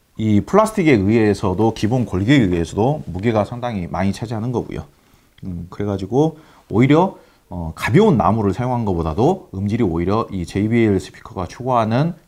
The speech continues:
음질에 오히려 더 부합한다. 이런 정도의 사이즈를 오히려 좀 질이 떨어지는 나무로 만든 것보다는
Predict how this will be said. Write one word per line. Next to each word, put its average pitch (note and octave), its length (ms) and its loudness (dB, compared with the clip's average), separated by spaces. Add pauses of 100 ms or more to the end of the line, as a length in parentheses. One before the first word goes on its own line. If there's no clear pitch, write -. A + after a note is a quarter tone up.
음질에 G2+ 680 0
오히려 F#2+ 200 -4
더 D#2 160 -8
부합한다. A2 760 -2 (480)
이런 D#3+ 680 2
정도의 C#3 400 4
사이즈를 C#3+ 680 0
오히려 A2 580 -2 (100)
좀 G#2+ 160 -8
질이 D3 280 0
떨어지는 D3+ 440 0
나무로 G2+ 340 0
만든 F2+ 320 -2
것보다는 F2+ 640 -2